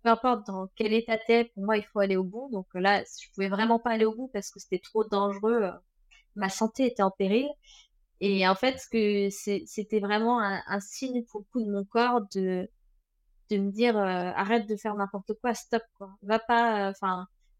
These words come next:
t'es, je mets, je mettais beaucoup d'énergie à, à vouloir, euh, faire des, des challenges et tout, alors qu'en fait,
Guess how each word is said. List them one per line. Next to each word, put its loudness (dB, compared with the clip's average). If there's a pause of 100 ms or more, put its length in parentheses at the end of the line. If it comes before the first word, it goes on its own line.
(160)
t'es, 2
je -2
mets, 0
je -4
mettais 2
beaucoup -2
d'énergie 2
à, 0
à -2
vouloir, 0
euh, -2 (140)
faire 2
des, -4 (160)
des -4
challenges 2 (140)
et -18
tout, -4
alors 2
qu'en -4
fait, 0